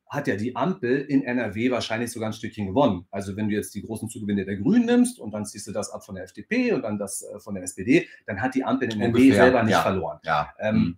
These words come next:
Speaker 1: aber es ist ja auch relativ egal. Letzten Endes ist im Moment ja bloß die Frage, wie stark werden die Grünen und wie groß ist das
Speaker 2: Ja.
Speaker 1: Mitspracherecht der Grünen in der Regierung?
Speaker 2: Mhm.
Speaker 1: Und ich sag mal so, bei Olaf Scholz in seinem, äh,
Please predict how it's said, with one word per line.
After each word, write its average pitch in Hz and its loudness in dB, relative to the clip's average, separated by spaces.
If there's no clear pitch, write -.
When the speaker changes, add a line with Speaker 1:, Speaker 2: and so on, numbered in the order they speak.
Speaker 1:
aber 113 2
es 110 -6
ist 117 -6
ja 131 2
auch 101 -2
relativ 113 -2
egal. 92 -6
Letzten 113 -8
Endes 123 -2
ist 120 -6
im - -2
Moment 110 0
ja 95 -4
bloß 135 4
die 135 -2
Frage, 113 2
wie 120 -2
stark 110 0
werden 104 -2
die 98 -6
Grünen 131 2
und 104 -6
wie 147 -6
groß 123 -2
ist 127 -8
das 110 -4
Speaker 2:
Ja. - 2
Speaker 1:
Mitspracherecht 113 -2
der 113 -4
Grünen 113 0
in 120 2
der 98 0
Regierung? 101 2
Speaker 2:
Mhm. 78 -8
Speaker 1:
Und 110 2
ich 117 6
sag 104 2
mal 98 -4
so, 185 8
bei 104 2
Olaf 117 -2
Scholz - 6
in 113 -6
seinem, 98 0
äh, 90 -10